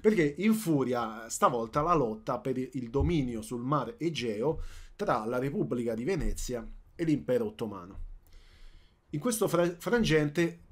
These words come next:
torniamo a, sulla scia di Hussein Pascià mezzo morto,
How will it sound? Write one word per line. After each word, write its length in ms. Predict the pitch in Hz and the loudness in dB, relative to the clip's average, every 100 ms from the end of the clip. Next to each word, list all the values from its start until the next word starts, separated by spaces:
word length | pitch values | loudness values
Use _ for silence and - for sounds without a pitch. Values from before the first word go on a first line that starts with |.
| - - | -18 -8
torniamo 880 | - 185 160 180 208 139 127 113 110 - | 2 4 4 2 2 2 0 -4 -8 -14
a, 360 | 127 95 - - | -16 -8 -6 -6
sulla 300 | - 135 135 | -4 -2 0
scia 380 | - 214 185 120 | 2 2 2 2
di 140 | 110 | -2
Hussein 400 | 113 - 170 131 | -4 0 0 0
Pascià 500 | 113 107 - 127 107 | -4 -4 0 0 -2
mezzo 420 | 113 127 123 123 180 | -6 -6 -4 -4 -2
morto, 500 | 120 107 - 170 | -2 -4 -4 -4